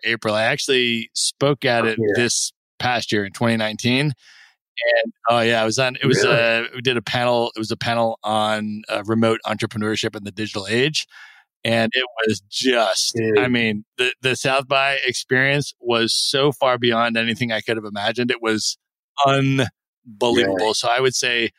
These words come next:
Speaker 1: whatever you can do to get to that conference, just do it. It is mind-blowing.
Speaker 2: I'm in. Like, that's one I've been, I've had. I actually forgot that it was there. So I'm glad you mentioned it. So, yeah,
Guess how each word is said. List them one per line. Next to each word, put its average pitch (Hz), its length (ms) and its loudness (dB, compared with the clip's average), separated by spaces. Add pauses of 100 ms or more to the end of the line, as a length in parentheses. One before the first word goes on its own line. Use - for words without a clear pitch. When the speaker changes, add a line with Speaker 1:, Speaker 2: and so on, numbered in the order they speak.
(340)
Speaker 1:
whatever 135 440 2
you 147 140 2
can 135 200 0
do 135 320 4
to 117 160 -4
get 123 240 0
to 127 80 -10
that 120 220 -2
conference, 123 540 -2
just - 280 -2 (120)
do 104 140 2
it. 95 120 -4 (100)
It 113 100 2
is 107 480 -2 (540)
mind-blowing. 87 400 -4 (720)
Speaker 2:
I'm 113 160 0
in. 104 280 0
Like, 98 200 -6
that's 107 200 -2
one 107 200 0
I've 98 160 -2
been, 101 160 -4 (120)
I've 98 120 -14
had. 104 280 0
I 110 100 2
actually 113 360 0
forgot 107 420 0
that 107 120 -2
it - 160 -4
was 131 180 0
there. 110 260 0 (300)
So 127 140 2
I'm 123 120 2
glad 127 240 2
you 117 140 2
mentioned 113 380 0
it. 95 200 -8
So, 95 240 -6
yeah, 101 140 2